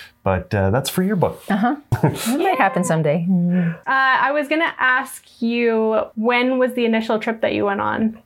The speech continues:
Speaker 2: Uh, the first time I tried going all the way to Panama
Speaker 3: Yeah.
Speaker 2: and back, um, tw-, two thousand and four. And there, there wa-, there was nothing that I knew of at the time called an adventure bike or portals or websites where you could go and learn about all this kind of stuff, let alone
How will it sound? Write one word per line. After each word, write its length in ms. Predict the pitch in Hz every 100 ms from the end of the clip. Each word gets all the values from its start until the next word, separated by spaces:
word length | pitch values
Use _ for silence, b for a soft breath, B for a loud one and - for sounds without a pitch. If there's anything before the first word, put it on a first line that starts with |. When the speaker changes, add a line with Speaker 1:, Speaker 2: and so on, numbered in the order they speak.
| _
Speaker 2:
Uh, 160 | 202 202
the 80 | 196
first 220 | 247 240
time 120 | 233 214
I 60 |
tried 280 | 208 208 202
going 200 | 202 196
all 100 | 190
the 60 | 196
way 100 | 208
to 40 | 208
Panama 280 | 214 220 226
Speaker 3:
Yeah. 40 |
Speaker 2:
and 80 | 226
back, 280 | 233 262 - -
um, 320 | 175 170 165
tw-, 320 | - 226 208
two 120 | -
thousand 280 | 269 269 247
and 120 | 190
four. 440 | - 208 208 135 - -
And 180 | 202 226
there, 120 | 254
there 80 | 269
wa-, 140 | 277 - 226
there 120 | 262
was 160 | 294 285
nothing 380 | 294 285 339
that 180 | 240 - -
I 180 | 214
knew 200 | 269 180
of 120 | 156 165
at 60 |
the 80 | 147
time 280 | - 165 170
called 280 | - 202 -
an 80 |
adventure 520 | 135 143 156 156 160 151
bike 360 | 151 139 - - B B B _
or 580 | 196 196 190 185 180 175 - -
portals 680 | - 196 208 202 190 175 170
or 200 | 185 175
websites 520 | 180 185 190 180 175
where 100 | 185
you 160 | 175 175
could 180 | 180 165
go 400 | 170 180 175 165
and 240 | 170 170
learn 200 | 175 180
about 220 | 170 151
all 120 | 147 147
this 180 | 160
kind 140 | - 160
of 60 | 143
stuff, 340 | 151 127 -
let 140 | 170
alone 320 | 165 165 165